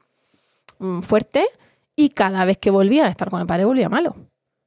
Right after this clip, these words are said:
porque le daba ex-, expresamente lo que no podía tomar. Entonces, claro, la madre al final decía, mm, "Oye, es que no puede ser, es que luego se tira tres días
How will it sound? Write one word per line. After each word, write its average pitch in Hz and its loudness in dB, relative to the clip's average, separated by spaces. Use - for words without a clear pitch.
porque 240 2
le 175 4
daba 202 0
ex-, - -12
expresamente 214 -2
lo 285 0
que 190 -4
no 165 -6
podía 156 -4
tomar. 202 -4
Entonces, 185 -4
claro, - -4
la 247 0
madre 170 -4
al 196 -4
final 240 -4
decía, 185 -6
mm, 190 -8
"Oye, 190 -2
es 226 -2
que 214 -4
no 185 -2
puede 180 -2
ser, 269 -4
es 185 -6
que - -4
luego 185 0
se - -8
tira 277 -2
tres 202 -4
días 185 0